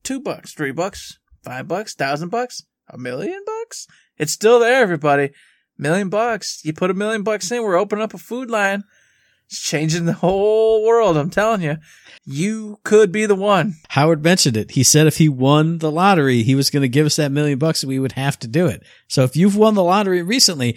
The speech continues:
Speaker 2: if you're the person out in Novi who won
Speaker 1: Someone did
Speaker 2: the Mega
Speaker 1: with
Speaker 2: Millions.
Speaker 1: nine hundred seventy million.
Speaker 2: Yeah.
Speaker 1: Yeah.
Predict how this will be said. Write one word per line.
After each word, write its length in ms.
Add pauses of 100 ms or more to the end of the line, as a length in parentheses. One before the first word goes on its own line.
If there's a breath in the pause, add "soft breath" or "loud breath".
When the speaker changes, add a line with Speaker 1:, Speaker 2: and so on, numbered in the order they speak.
(160 loud breath)
Speaker 2:
if 140
you're 180
the 80
person 360
out 160
in 80
Novi 460
who 100
won 80
Speaker 1:
Someone 360
did 260
Speaker 2:
the 60
Mega 220
Speaker 1:
with 60
Speaker 2:
Millions. 240
Speaker 1:
nine 180
hundred 240
seventy 460
million. 580
Speaker 2:
Yeah. 140
Speaker 1:
Yeah. 240